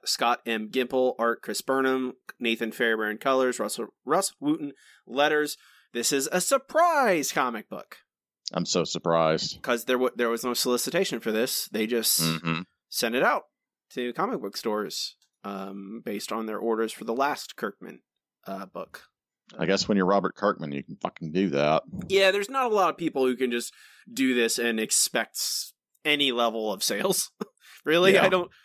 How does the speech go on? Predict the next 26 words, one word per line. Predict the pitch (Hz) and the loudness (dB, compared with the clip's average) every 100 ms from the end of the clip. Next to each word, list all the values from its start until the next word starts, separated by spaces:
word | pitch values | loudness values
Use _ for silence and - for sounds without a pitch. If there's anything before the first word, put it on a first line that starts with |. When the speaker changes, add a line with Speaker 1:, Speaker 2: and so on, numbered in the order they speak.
| _ | _
Speaker 1:
<laughs> | 131 - - | -16 -12 -6
they, | 151 147 | -4 -4
they, | 151 151 151 | -4 -4 -4
you | 151 147 | 0 2
have | 147 156 | 2 2
to, | 135 - - | -4 -4 -8
he's, | 185 156 - - | -4 -2 -4 -2
when | 156 | 0
you're | 151 151 | 2 2
Robert | 147 131 | 2 0
Kirkman, | 135 123 117 117 | -4 -4 -6 -2
you're | 113 117 | 0 0
one | 113 123 | 0 -2
of | 113 | 2
the | |
very | 113 110 | 2 0
few | 127 | -2
people | - 113 101 | -2 -4 -2
who | 101 110 | -6 -4
can | 117 107 101 101 _ _ _ _ 127 | -2 -2 -4 -8 _ _ _ _ -6
do | 113 - 113 | -6 -2 0
Speaker 2:
He | |
Speaker 1:
this. | 107 | 2
Speaker 2:
can | 120 | 4
also | 110 110 - 104 | 4 4 4 4
aff-, | 92 | 4